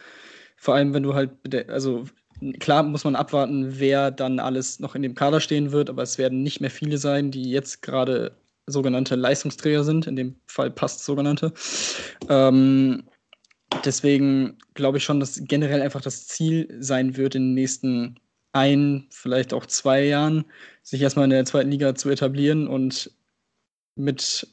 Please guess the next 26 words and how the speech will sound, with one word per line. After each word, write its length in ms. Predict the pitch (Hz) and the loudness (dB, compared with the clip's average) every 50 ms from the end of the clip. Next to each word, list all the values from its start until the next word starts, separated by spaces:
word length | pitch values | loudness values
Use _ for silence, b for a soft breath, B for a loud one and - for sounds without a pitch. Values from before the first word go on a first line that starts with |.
| _ _ _ _ _ _ - | _ _ _ _ _ _ -2
halt 180 | - 139 131 - | 0 0 4 6
irgendwie 420 | 175 175 180 165 143 156 156 151 | 6 6 6 6 4 4 2 4
im 240 | 143 139 139 127 - | 4 2 0 0 0
oberen 480 | 151 151 147 151 135 139 139 139 135 | 0 2 2 2 0 0 0 0 0
Tabellendrittel, 640 | 131 - 131 127 131 147 151 143 139 139 139 135 135 127 | -2 -2 -2 0 2 2 2 0 0 -2 -2 -2 -2 0
wenn 140 | 135 139 | 0 0
überhaupt, 520 | 139 127 120 110 120 131 139 135 135 - - | 2 0 0 0 2 0 0 0 -2 -8 -16
im 200 | - - 139 127 | -12 -10 -8 -8
oberen 500 | 131 139 139 135 135 131 131 127 127 131 _ _ _ _ - | -8 -8 -8 -6 -4 -4 -4 -6 -8 -10 _ _ _ _ -6
Mittelfeld 600 | 147 147 139 135 - - 123 110 120 120 - - _ _ | -4 -2 -2 -2 -2 -2 -2 -2 -2 -4 -8 -16 _ _
mitzuspielen. 600 | - 147 127 - 135 127 - - 120 113 123 - B B B B B B B B B B | -6 -6 -6 -6 -8 -8 -8 -8 -8 -8 -10 -12 B B B B B B B B B B
Und 200 | 139 127 - 120 | -8 -2 2 2
dafür 600 | 123 131 - - 151 143 139 139 135 131 - - _ _ _ _ - | 2 2 2 0 0 0 2 2 0 -2 -6 -10 _ _ _ _ -12
wäre 380 | 135 131 131 131 127 131 127 | -6 -2 -2 0 0 -2 -4
Baumgart, 500 | 120 120 120 127 131 127 127 120 113 107 | -2 -2 -2 0 -2 -2 -2 -4 -4 -4
glaube 200 | - 120 120 120 | -4 -4 -4 -4
ich, 140 | 120 120 - | -4 -6 -6
schon, 320 | - 120 117 117 120 127 127 - - - - | -6 -6 -6 -8 -10 -10 -12 -16 -20 -20 -16
schon 200 | - - 131 120 | -12 -8 -8 -6
der 80 | 110 | -6
Richtige 320 | 123 127 - - - 117 127 | -8 -8 -8 -8 -8 -8 -8
von 160 | - - - | -8 -6 -6
daher. 260 | - - 127 135 - | -4 -4 -4 -4 -4
Aber 280 | - 131 123 - - b b b b b b b b b b b b b b b b b b b b b _ _ _ | -2 -2 -2 -4 -4 b b b b b b b b b b b b b b b b b b b b b _ _ _
mal 120 | - 135 127 | 0 2 2
sehen. 380 | 131 131 120 123 123 123 - | 4 4 2 2 -2 -6 -16